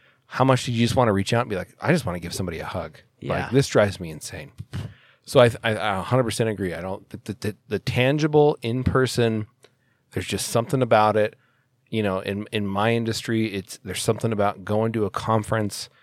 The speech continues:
Speaker 1: and shaking somebody's hand and looking them in the eye to where, you know,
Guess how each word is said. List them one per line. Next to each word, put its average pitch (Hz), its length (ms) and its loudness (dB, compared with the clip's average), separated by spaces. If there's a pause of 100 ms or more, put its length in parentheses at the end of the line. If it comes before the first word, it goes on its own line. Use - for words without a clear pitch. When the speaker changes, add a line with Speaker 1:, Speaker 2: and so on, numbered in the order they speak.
(240)
Speaker 1:
and 95 200 -8
shaking 120 420 0
somebody's 107 320 -2
hand 104 320 -2
and 90 160 -6
looking 104 200 -4
them 104 100 -4
in 104 80 -6
the 95 160 -6
eye 92 340 -4 (420)
to - 120 -8
where, 95 480 -2 (560)
you 101 120 -6
know, 85 220 -6